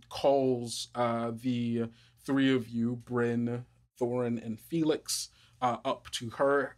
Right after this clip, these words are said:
as well as, was there someone else that was going with you all? I don't think so. I think that was it. Avery, if you're around, uh,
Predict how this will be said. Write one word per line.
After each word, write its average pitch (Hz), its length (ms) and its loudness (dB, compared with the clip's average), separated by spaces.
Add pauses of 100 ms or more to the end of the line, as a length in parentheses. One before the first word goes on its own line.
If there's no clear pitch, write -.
as 123 300 -2
well 123 420 2
as, 117 760 -2 (280)
was 117 80 -12
there 139 80 -4
someone 240 300 0
else 123 180 -4
that 175 80 -8
was 180 160 -8
going 170 260 -4
with 175 160 -10
you 180 100 -6
all? 180 220 -6
I - 60 -14
don't 113 160 -4
think - 160 -12
so. - 140 -10
I - 560 -20
think 110 100 -10
that - 100 -10
was 101 120 -16
it. - 100 -16 (680)
Avery, 208 360 6
if 165 120 4
you're 160 200 6
around, 120 580 2 (100)
uh, 120 360 0